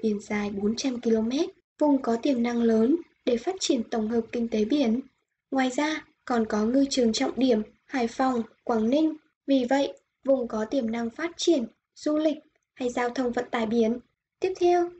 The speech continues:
là thế mạnh về khoáng sản. Khoáng sản của vùng không có nhiều, chủ yếu đó là đá vôi, sét, cao lanh, than nâu, khí tự nhiên, vân vân. Đá vôi chủ yếu ở Hải Phòng, Hà Nam,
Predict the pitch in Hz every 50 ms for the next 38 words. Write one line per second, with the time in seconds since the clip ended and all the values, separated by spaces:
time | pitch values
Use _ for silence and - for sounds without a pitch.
0 | _ _ - 247 233 233 - 226 220 220 247 285 311 349 - - _ - - 233
1 | 226 - - 214 214 214 - - 320 294 247 233 233 247 254 _ _ _ _ _
2 | _ - 262 233 226 226 - 320 294 254 226 - 233 220 214 - 262 262 254 240
3 | 226 233 - 262 247 240 - 220 214 226 254 277 285 285 269 233 - - _ _
4 | _ _ _ - - 320 277 247 240 233 233 233 262 339 - _ _ _ - 220
5 | 214 233 277 294 269 233 226 220 220 220 - 285 302 311 320 320 302 - _ _
6 | _ _ _ - - - 320 349 392 392 - - _ _ _ - - 277 277 285
7 | 294 311 320 320 302 302 - _ _ _ _ _ _ _ - - 294 294 294 302
8 | 320 330 330 330 330 320 _ _ _ _ - 226 226 - - - 277 277 294 320
9 | 311 302 302 - _ _ _ _ - 262 262 262 - 294 302 294 277 - - _
10 | _ _ _ _ _ _ - 220 247 247 247 - - 302 320 330 330 330 - _
11 | _ _ _ - - 294 247 226 214 220 214 247 277 294 254 226 247 233 214 214
12 | - - 247 247 240 226 220 - _ _ _ _ - 269 247 233 240 269 294 320
13 | 320 320 330